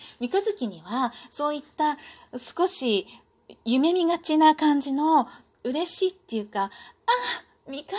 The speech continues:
月かわいい」みたいな感じっていうかね、なんかちょっとこうテンションアップした感じ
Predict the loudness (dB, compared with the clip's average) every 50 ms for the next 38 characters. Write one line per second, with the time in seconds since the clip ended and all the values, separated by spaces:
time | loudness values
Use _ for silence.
0 | -4 -4 -4 -6 -6 -6 -6 -6 -6 -6 _ -4 -2 0 0 0 0 0 0 0
1 | 0 2 2 2 2 2 0 0 -2 -2 -2 -4 -6 -6 -4 -4 -4 -4 -6 -10
2 | -18 -4 0 2 2 4 4 2 2 0 -2 -2 -2 -2 -4 -6 -8 -6 -6 -6
3 | -4 -2 -2 -2 -4 -4 -4 -4 -4 -4 -6 -16 -20 _ _ -4 -2 -2 -2 -2
4 | -2 -2 -2 -4 -2 -4 -4 -4 -4 -2 -2 0 0 0 -2 -6 -10 -8 -8 -6
5 | -6 -6 -6 -4 -4 -2 -2 -2 -2 -4 -6 -8